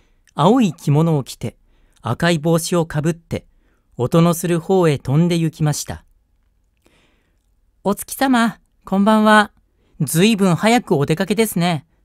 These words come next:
と小人が申しました。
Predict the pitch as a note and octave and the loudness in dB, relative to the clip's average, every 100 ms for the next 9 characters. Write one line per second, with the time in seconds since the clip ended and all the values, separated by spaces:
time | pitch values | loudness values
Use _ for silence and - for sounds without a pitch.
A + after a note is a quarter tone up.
0 | _ _ _ _ A3 G#3+ G3+ _ _ - | _ _ _ _ 0 0 -2 _ _ -4
1 | C#3 D3 E3+ D#3 C#3 E3+ - D#3 C#3 - | -2 2 2 4 2 0 0 -2 -4 -8
2 | E2 | -14